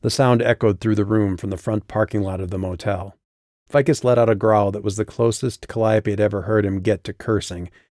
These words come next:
and moved to peer through a break in the curtain. "We have the building surrounded.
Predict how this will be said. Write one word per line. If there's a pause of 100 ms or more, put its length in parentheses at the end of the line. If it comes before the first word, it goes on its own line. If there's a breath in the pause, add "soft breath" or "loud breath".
(140)
and
moved
to
peer
through
a
break
in
the
curtain. (560)
"We
have
the
building
surrounded.